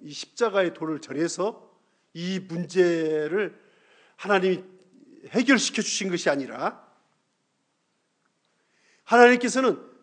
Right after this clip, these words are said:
제가 그냥 십자가 지는 삶을 우리가 이렇게 갇혀 있음으로 인해서 성령께서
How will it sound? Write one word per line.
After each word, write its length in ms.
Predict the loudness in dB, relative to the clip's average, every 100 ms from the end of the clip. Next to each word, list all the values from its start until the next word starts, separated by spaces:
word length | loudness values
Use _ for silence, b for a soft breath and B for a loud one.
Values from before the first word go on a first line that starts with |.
| _ _ _
제가 380 | 2 6 6 4
그냥 320 | 4 2 2
십자가 880 | -4 -8 -10 4 6 6 4 2 -8
지는 280 | -4 0 0
삶을 720 | -2 0 2 2 0 -2 -18 _ _ _ _ _ _ _ _ _ _
우리가 260 | -4 2 2
이렇게 260 | 0 -8
갇혀 340 | -8 -10 0 0
있음으로 480 | 0 -2 -2 -2 0
인해서 480 | 0 0 -4 -8 B B B
성령께서 840 | -6 0 4 4 4 2 2 -6